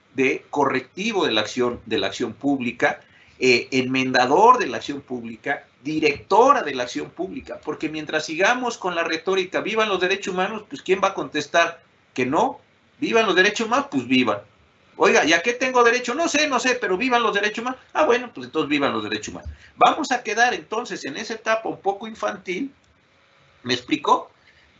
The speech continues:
Un poco infantil, de viva, viva, sí, sí, sí, todo está muy bien. Dígame, ¿a qué tiene derecho una persona que vive en la Sierra de Puebla en términos del agua? Y dos, ¿cómo logramos que esa persona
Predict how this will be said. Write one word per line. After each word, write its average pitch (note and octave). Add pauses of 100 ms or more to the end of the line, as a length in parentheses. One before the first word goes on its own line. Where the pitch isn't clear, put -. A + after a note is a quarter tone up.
Un -
poco A#3+
infantil, A#3 (560)
de D#3 (120)
viva, G#3+
viva, A3+
sí, C#4+
sí, C#4
sí, C4+
todo C4
está C4
muy A#3+
bien. G3+ (160)
Dígame, G#3
¿a D3+
qué G#3+
tiene F#3
derecho D3+
una C3+
persona C3+
que G#2
vive C3
en G#2+
la G2
Sierra B2
de G2+
Puebla A3+ (260)
en A#2+
términos C3+
del E2
agua? -
Y D3+
dos, - (320)
¿cómo B3+
logramos F#3
que F3
esa -
persona G3+